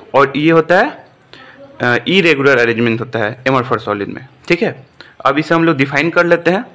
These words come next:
क्योंकि exam में तो, अ, तुम्हें केवल figure नहीं ना पूछेगा, पूरा define करने के लिए पूछेगा, तो हम लोग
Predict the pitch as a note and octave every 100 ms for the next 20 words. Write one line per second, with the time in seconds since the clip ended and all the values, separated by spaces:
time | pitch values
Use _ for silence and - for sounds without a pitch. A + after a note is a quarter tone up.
0 | - - C#3+ C#3 C#3 B2 B2+ C3 D3+ E3+
1 | E3+ E3+ E3+ D#3+ D#3 - - - - B2+
2 | B2 C3+ C#3 B2+ B2 A#2+ A2 C3 B2 C3+
3 | D3+ F#3+ G#3+ D#3+ B2 A#2 G#2+ A#2 C3 C3
4 | B2 B2+ C#3 D3 D3+ D3 D3+ C#3+ B2+ D#3
5 | E3 C#3 G3 -